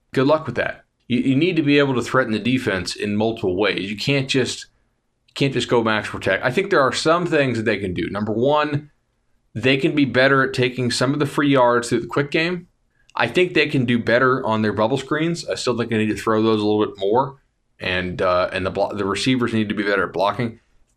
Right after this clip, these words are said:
That's an area where I think more reps, better technique, more experience in the system will help, as opposed to the offensive line, where I just think some of these guys are physically incapable of doing the job regardless of your experience. They could play for the next thousand years.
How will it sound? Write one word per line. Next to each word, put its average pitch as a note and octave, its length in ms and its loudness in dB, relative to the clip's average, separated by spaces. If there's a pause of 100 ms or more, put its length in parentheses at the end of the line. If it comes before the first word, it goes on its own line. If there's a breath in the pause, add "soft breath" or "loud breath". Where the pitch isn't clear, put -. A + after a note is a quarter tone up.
That's F3+ 280 2
an F#3+ 80 -2
area C#3 360 2
where A2+ 180 2
I G#2+ 80 0
think G#2+ 400 -4 (720)
more A#2+ 440 2
reps, A2 520 0 (120)
better A2+ 280 0
technique, A#2 680 -4 (300)
more G#2+ 220 0
experience A#2 420 -2
in G#2+ 60 -2
the F#2+ 80 -4
system A2 420 -4
will F#2+ 200 -2
help, A#2 360 -2
as G2 100 -2
opposed G2+ 420 -2
to G2 120 -2
the F#2+ 100 0
offensive F#2+ 280 -2
line, G#2 300 0
where F#2+ 100 0
I G2+ 40 -2
just F#2 140 -6
think G2 120 -10
some G#2 120 -6
of - 20 -4
these F2+ 120 -6
guys F2+ 200 -2
are F2+ 60 -10
physically G2+ 400 -4
incapable G2 440 -6
of F2+ 100 -10
doing F#2 160 -4
the - 80 -10
job F#2 340 0
regardless F#2+ 500 -2
of - 140 -16
your F2+ 120 -6
experience. - 420 -6
They F#2+ 100 0
could G2 120 -6
play G2 120 0
for F#2+ 80 -8
the F#2+ 60 -4
next F#2 220 -4
thousand F#2+ 320 0
years. F2+ 340 -2